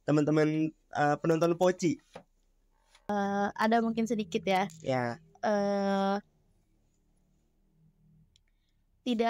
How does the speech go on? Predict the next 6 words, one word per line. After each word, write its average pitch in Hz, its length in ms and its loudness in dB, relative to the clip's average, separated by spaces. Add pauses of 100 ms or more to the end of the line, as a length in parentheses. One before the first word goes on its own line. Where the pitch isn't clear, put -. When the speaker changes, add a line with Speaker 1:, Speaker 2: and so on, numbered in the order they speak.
Speaker 2:
ada 220 120 0
salahnya 233 800 0
jika 220 320 -4
kita 214 320 -2
punya 214 400 0
cita-cita, 214 1200 0